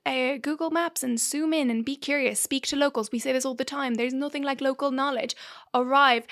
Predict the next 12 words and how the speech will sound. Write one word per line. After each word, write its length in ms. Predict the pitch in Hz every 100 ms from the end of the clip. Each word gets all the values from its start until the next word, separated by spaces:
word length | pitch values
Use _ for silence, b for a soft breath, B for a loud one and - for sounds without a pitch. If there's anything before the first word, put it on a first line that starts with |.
| B
Have 140 | 320
some 160 | - 381
flexibility 880 | 320 302 - 233 254 269 262 269 233 233
in 120 | 233
your 160 | 226
itinerary 720 | 226 226 240 240 269 285 330 330 B
so 160 | - 269
that 200 | 247 247
if 180 | 254
you 80 | 294
meet 260 | 262 240 240
somebody 500 | 285 277 285 285